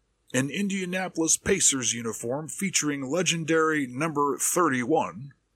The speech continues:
the Barbara of Eden, your basic sexy genie costume, the Chucky, costume and makeup to transform yourself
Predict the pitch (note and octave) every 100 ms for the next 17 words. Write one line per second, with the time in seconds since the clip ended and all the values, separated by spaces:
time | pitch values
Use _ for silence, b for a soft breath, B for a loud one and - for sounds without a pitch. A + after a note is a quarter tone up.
0 | _ _ _ - F#2+ C3+ C#3 G#2+ D#3+ G3+
1 | D#3 E3 D3+ C3+ D3 A2+ F#3+ D3 F2 A2+
2 | D3+ _ _ _ _ D#3 E3+ D3 D3+ G3+
3 | - D3 - - E3+ - C3 A2 A2 G#3
4 | D#3 F2 G#2+ E2 D#2 - F#2+ C3 - _
5 | _ _ _ _ F#2+ F#2+ D3+ B2 - G3
6 | - F2+ B2+ - _ _ _ _ - A#3
7 | G#3 - G#3 G3 E3 D#3+ C#3+ G#3+ E3 C3
8 | A#2+ - D#3+ C3 - E3 C#3+ - G3+ D3
9 | B2+ A#2+ A#2 - D3+ A2